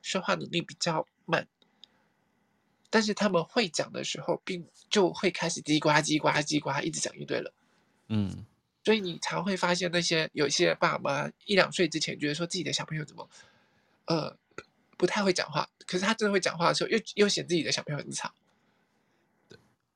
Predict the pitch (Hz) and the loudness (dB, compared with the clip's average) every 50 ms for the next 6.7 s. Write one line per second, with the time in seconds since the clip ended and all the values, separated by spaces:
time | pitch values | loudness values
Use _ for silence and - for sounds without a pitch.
0 | _ _ _ _ _ _ - 101 - 117 117 113 107 92 87 85 85 - - 98 | _ _ _ _ _ _ -12 -6 -2 0 0 2 2 0 -2 -4 -8 -8 -4 -4
1 | 95 92 87 85 80 78 - 82 85 85 82 - 85 78 76 73 - - - - | -2 -2 -2 -4 -6 -8 -8 -10 -10 -10 -10 -8 -8 -8 -8 -10 -12 -14 -16 -12
2 | - 92 98 98 92 82 - - 220 226 202 156 - 90 92 90 87 92 95 - | -8 -6 -6 -4 -4 -6 0 2 4 4 6 4 2 -2 -6 -10 -12 -12 -14 -8
3 | - 95 95 95 98 95 87 - - - - - - - 120 117 - - _ _ | -4 -2 -2 -2 -4 -6 -10 -10 -12 -12 -12 -12 -10 -10 -12 -12 -16 -18 _ _
4 | _ _ _ _ _ _ _ _ _ _ 95 101 104 110 117 120 120 123 - _ | _ _ _ _ _ _ _ _ _ _ -4 -2 0 0 0 -2 -4 -6 -10 _
5 | _ - 95 90 85 78 80 - - 120 117 127 110 90 80 82 87 80 87 85 | _ -10 -8 -8 -8 -8 -8 -4 -4 -2 0 2 0 0 0 -4 -4 -4 -4 -4
6 | 85 82 78 - 69 62 - - 71 71 65 58 - | -4 -6 -8 -10 -12 -14 -12 -12 -12 -10 -12 -12 -16